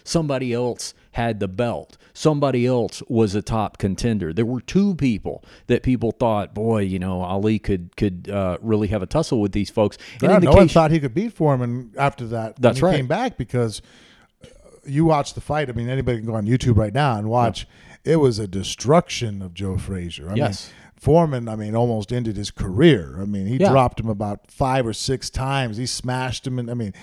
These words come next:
Speaker 1: Yeah.
Speaker 2: he beat him down. And people are going, "Hey, this guy Frazier, you know, y-, you got, you've had some wars with this guy."
Speaker 1: Yeah.
Speaker 2: He just got destroyed by that guy. You're gonna go over there and fight the nineteen sixty-eight gold medalist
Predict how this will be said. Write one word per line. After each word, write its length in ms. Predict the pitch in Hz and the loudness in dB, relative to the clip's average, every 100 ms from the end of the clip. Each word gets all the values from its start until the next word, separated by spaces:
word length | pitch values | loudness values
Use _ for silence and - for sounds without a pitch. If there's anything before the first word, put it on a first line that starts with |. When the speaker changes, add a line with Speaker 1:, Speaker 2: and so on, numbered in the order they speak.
| - | -2
Speaker 1:
Yeah. 140 | 139 110 | -2 0
Speaker 2:
he 140 | 165 | -2
beat 340 | 120 - 123 - | 2 0 0 -6
him 260 | 113 95 87 | -10 -8 -2
down. 480 | 151 175 123 117 | 2 2 0 -2
And 80 | 117 - - - | -6 -10 -16 2
people 200 | 156 143 | 4 8
are 60 | 147 | 8
going, 220 | 123 117 | 6 4
"Hey, 180 | 135 165 | 4 2
this 180 | 135 - | 2 0
guy 200 | 135 113 | -2 -2
Frazier, 560 | - 151 156 120 107 - - - | 4 6 6 4 -2 -4 -12 -14
you 120 | - | -6
know, 120 | 123 110 | -4 -4
y-, 320 | 110 123 - - | -6 -10 -16 -18
you 360 | - - 127 147 | -18 -14 -4 0
got, 200 | 135 123 | 0 0
you've 160 | 143 | 2
had 160 | 135 113 | 2 0
some 140 | 98 98 | -4 2
wars 420 | 143 226 170 117 | 6 8 6 4
with 120 | 113 | -2
this 160 | 110 - | -6 -6
guy." 360 | 113 104 107 110 | -8 -6 -6 -2
Speaker 1:
Yeah. 160 | 92 87 - | -2 -4 -4
Speaker 2:
He 120 | 196 | -2
just 220 | 151 131 | -2 -2
got 160 | 127 110 | -4 -6
destroyed 640 | 92 - - 165 151 120 | -10 -8 2 4 4 0
by 120 | 104 | -6
that 200 | 98 95 | -8 -10
guy. 140 | 92 92 | -12 -6
You're 100 | 120 | -2
gonna 120 | 151 | 0
go 100 | 143 | 4
over 80 | 151 | 4
there 100 | 139 | 2
and 80 | - | -2
fight 280 | 131 139 | -4 -4
the 100 | - | -6
nineteen 420 | 117 120 127 - 131 | -6 -6 -8 -8 -8
sixty-eight 640 | - 135 - 113 127 107 | -6 -10 -8 -6 -6 -2
gold 240 | 127 135 | 2 2
medalist 720 | 127 120 131 127 135 - - | 0 -4 -4 -4 -6 -6 -8